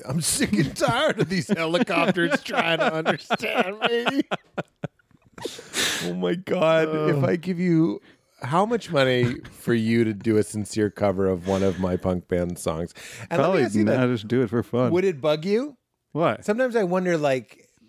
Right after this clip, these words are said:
Speaker 2: To do a cover?
Speaker 1: Well, s-, like, here's, here's, I'll give you a comparison. Actors, I,
Speaker 2: Uh-huh.
Speaker 1: I don't consider myself, I'm a comedian who acts, but, like, real actors don't like being given line reads. Have you heard this?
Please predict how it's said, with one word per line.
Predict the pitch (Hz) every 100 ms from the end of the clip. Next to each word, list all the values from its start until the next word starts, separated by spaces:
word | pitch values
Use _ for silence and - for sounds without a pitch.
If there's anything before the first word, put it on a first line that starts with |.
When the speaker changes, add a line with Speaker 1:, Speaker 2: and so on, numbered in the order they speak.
| _ _
Speaker 2:
To | 143
do | 107 117 147
a | 120
cover? | - 104 143 180 135 _ _ - _ -
Speaker 1:
Well, | 202
s-, | 214 - -
like, | 170 185 -
here's, | - 175 220 170
here's, | 190 190 165
I'll | 165 151
give | 139
you | 135
a | 127
comparison. | 120 113 107 98
Actors, | 101 135 160 170 120 98 120 151 -
I, |
Speaker 2:
Uh-huh. | 117 107
Speaker 1:
I | 101
don't | 139
consider | 127 117 120
myself, | 107 107 110
I'm | 110
a |
comedian | 104 104 107 104 98
who | 95 95 -
acts, | 92 90 - - - - _
but, | -
like, | 113 104
real | 123 180 196 170
actors | 135 123 - 107 90
don't | 131 139
like | 127 110
being | 120 110
given | 101 104 101 98 95
line | - 95 95 101 113
reads. | 120 147 135
Have | 113
you | 104
heard | 107 101
this? | 113 -